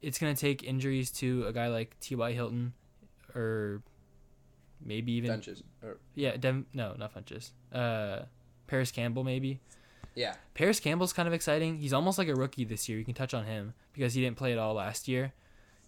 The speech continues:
Speaker 1: Paris Campbell was a
Speaker 2: That's true.
Speaker 1: second round pick last year. He was the fastest player in the draft, blazing speed. Um,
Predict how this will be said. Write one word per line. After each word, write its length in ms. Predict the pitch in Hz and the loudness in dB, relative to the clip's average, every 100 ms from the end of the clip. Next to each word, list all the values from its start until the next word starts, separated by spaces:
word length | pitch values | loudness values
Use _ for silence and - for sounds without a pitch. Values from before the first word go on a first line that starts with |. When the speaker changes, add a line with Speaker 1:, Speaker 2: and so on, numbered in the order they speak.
| - - | -20 -6
Speaker 1:
Paris 240 | 143 143 | 0 0
Campbell 260 | - 139 143 | 2 0 2
was 120 | 139 | 2
a 40 | 131 | 2
Speaker 2:
That's 160 | - | 0
true. 140 | - 110 | 0 0
Speaker 1:
second 340 | 101 - 156 | 0 0 2
round 220 | 147 143 | 2 2
pick 320 | 151 151 - - - - - - | 0 0 -2 -20 -20 -20 -20 -8
last 460 | 120 117 127 - | 0 2 2 0
year. 340 | 143 139 139 135 - - | 0 2 2 -2 -10 -10
He 120 | - | -2
was 80 | 135 | 0
the 80 | 127 | 0
fastest 420 | 123 120 135 143 | 2 0 0 -2
player 160 | 143 143 | 0 0
in 80 | 135 | 0
the 60 | |
draft, 540 | 120 120 120 120 - - - - - - - - - _ - | 0 2 2 0 -8 -20 -20 -20 -20 -20 -20 -20 -20 _ 0
blazing 380 | 131 147 151 | 4 4 4
speed. 540 | 135 - 120 120 123 123 _ - - - | 0 0 4 4 2 -4 _ -20 -20 -12
Um, 440 | - 110 101 101 | -6 -4 -4 -8